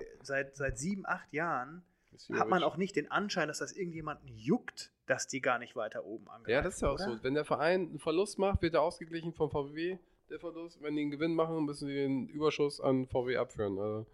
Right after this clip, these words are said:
Speaker 2: das ist auch, und da waren ja auch schon gute Leute am Werk, ne? Da war ja Klaus Allofs war schon da, Dieter Höhnes war da, die hatten eine gute Trainer.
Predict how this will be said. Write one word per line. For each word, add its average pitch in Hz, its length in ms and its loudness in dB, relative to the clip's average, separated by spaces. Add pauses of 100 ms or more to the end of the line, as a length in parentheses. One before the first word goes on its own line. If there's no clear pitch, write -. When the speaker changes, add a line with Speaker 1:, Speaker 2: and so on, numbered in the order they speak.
(480)
Speaker 2:
das 120 120 2
ist 131 100 -4
auch, 127 260 0 (300)
und 113 100 0
da 107 140 -4
waren 143 180 2
ja 165 80 4
auch 151 80 0
schon 147 140 4
gute 143 180 -2
Leute 151 280 4
am 104 180 4
Werk, 95 240 2
ne? 127 100 6
Da 139 80 4
war 127 120 6
ja 127 120 4
Klaus 123 300 2
Allofs 160 240 0
war 147 100 0
schon 135 160 -8
da, 131 220 -8
Dieter 123 240 -10
Höhnes 151 320 -6
war 135 100 0
da, 131 240 -4
die 127 140 -8
hatten 139 120 -6
eine 143 80 0
gute 139 220 -10
Trainer. 156 480 -6